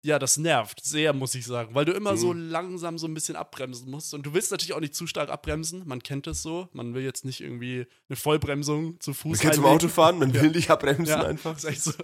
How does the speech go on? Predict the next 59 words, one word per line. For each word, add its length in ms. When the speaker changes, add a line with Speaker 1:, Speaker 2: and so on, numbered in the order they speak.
Speaker 1:
Und 180
dann, 220
ähm, 420
ja, 240
hast 180
du 40
immer 200
so, 120
du, 160
du 200
streifst 640
immer 160
noch 140
so 100
die 180
Tür, 240
streifst 320
so 80
deine, 320
deine 220
Haare 260
auch, 160
wenn 80
du 80
so 100
deine 200
Haare 160
recht 160
auch 100
weit 140
Speaker 2:
Mhm. 60
Speaker 1:
vorne 260
auch 140
hast, 180
so 100
dann 140
immer, 240
ja, 60
oder 180
den 160
Bauch, 280
je 60
nachdem, 380
was 200
bei 100
dir 240
am 100
<laughs> 120
weitesten 460
vorne 260
ist, 260
das 80
kommt 160
natürlich 240
drauf, 160
oder 120
deine 200
Brille 400
oder, 240